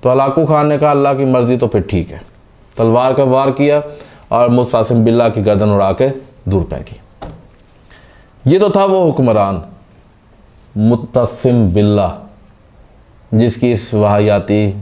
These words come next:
वाहियात बात के ऊपर कि अपने करतूत उसने अल्लाह पे डाल दिए और अपनी गर्दन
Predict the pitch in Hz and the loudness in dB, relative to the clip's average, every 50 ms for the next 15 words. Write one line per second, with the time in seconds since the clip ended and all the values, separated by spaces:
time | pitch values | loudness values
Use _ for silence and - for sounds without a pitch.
0 | 101 98 90 92 98 95 98 98 98 98 92 92 90 90 95 92 92 87 - - | -8 -8 -6 -4 -2 -2 0 0 0 0 0 0 0 0 0 0 0 -2 -2 -2
1 | 98 92 - 95 90 85 85 - - - - - - - - - - - - - | -2 -2 0 0 -2 -2 -2 -8 -18 -20 -20 -20 -20 -20 -20 -20 -20 -20 -20 -20
2 | - - - - - _ - 107 107 104 104 107 107 104 107 - - 113 - 131 | -20 -20 -20 -20 -12 _ -2 -2 0 2 2 2 0 0 0 0 -2 -2 -2 0
3 | 131 127 120 - 120 107 - 123 117 117 110 117 113 104 - 117 113 110 110 104 | 0 0 0 0 0 0 0 0 0 0 2 0 0 0 0 0 0 2 2 2
4 | 104 107 110 110 120 113 110 107 107 107 104 110 107 104 95 92 - - - - | 2 0 0 0 0 2 2 2 2 0 0 0 0 0 0 -2 -6 -12 -20 -20
5 | - - - - - - - _ _ - - - - 98 101 101 104 104 101 95 | -20 -20 -20 -20 -20 -20 -20 _ _ -20 -18 -8 -4 -2 0 2 2 2 0 0
6 | 92 - 113 110 110 98 104 101 95 107 107 107 104 98 87 82 | 0 0 0 0 2 2 2 2 2 2 2 2 0 0 -2 -4